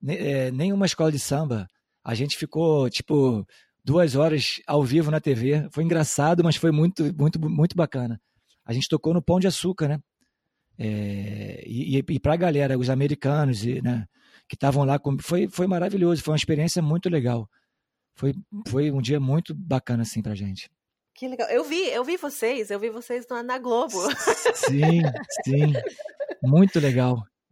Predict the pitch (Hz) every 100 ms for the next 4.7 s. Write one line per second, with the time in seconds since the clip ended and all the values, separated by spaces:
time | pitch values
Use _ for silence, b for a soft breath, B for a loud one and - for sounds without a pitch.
0 | _ B B B - 240 226 220 214 -
1 | - 262 262 269 269 262 233 214 - 208
2 | 202 220 208 202 202 - 185 185 196 190
3 | 185 185 190 208 208 196 185 202 175 180
4 | 180 180 180 170 180 180 175